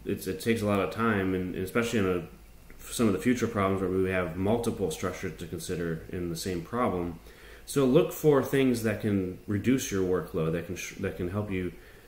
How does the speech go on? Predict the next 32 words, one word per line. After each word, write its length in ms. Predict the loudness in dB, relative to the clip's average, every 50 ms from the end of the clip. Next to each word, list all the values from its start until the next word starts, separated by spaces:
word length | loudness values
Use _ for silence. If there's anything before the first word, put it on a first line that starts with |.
| -20 -16 -10
solve 320 | -4 0 2 4 4 4
the 60 | 4
problem 320 | 2 0 0 2 2 2 2
a 60 | 2
lot 140 | 0 0 0
faster. 460 | 0 0 0 0 -2 -4 -2 -2 0
And 380 | 0 2 2 2 2 0 -2 -4 -10 -18 -20 -20 -20 -20 -20 -20 -20 -20 -20 -20 -20 -20 -10 -2
one 300 | 2 6 8 8 8 8
thing 240 | 6 6 8 8 10
we 100 | 8 8
should 180 | 6 4 2 4
remember 480 | 4 6 6 6 8 6 6 6 6
all 200 | 6 6 6 6
the 80 | 6 4
time 420 | 2 2 2 2 4 4 4 4 2 2
is 200 | 0 -2 -2 0
that, 360 | 0 0 2 0 -2 -4 -8 -14 -18 -20 -20 -20 -20 -8 -2
you 100 | 0 2
know, 200 | 2 2 2 0 2
just 240 | 2 4 4 6
looking 240 | 8 6 6 8 6
at 80 | 4 4
the 60 | 2
chemical 400 | 0 2 2 4 4 4 2 0
formula 440 | 0 2 2 4 4 4 4 4 2
without 360 | 0 2 0 0 0 2 2
going 280 | 4 6 6 6 6 4
through 220 | 4 2 2 4
all 140 | 4 4 4
the 60 | 4
Lewis 280 | 4 4 4 4 2 2
structure 600 | -2 -2 -2 -4 -4 -4 -2 0 0 0 -2 -4